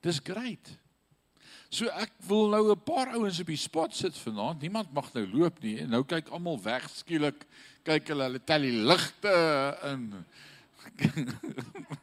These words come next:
Maar hoe dink jy kan jy bietjie van jou tyd in jou lewe op die plek waar jy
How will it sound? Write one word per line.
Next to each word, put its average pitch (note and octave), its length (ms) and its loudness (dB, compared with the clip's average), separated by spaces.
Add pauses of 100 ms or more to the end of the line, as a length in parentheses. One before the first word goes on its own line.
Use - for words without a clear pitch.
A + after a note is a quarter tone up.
(1200)
Maar C#3+ 80 -12
hoe D#3 320 0
dink B3+ 260 0
jy A2+ 380 -6
kan D3+ 240 -4
jy B2+ 240 0
bietjie A3 420 -4
van F3+ 240 -8
jou A2+ 220 -4 (100)
tyd - 600 -6 (180)
in G#2+ 80 -8
jou A#2+ 240 -10
lewe B2 880 -8 (400)
op C#3+ 160 -4
die C3+ 80 -2
plek A3+ 440 -4
waar B2+ 140 -2
jy G#2 300 -6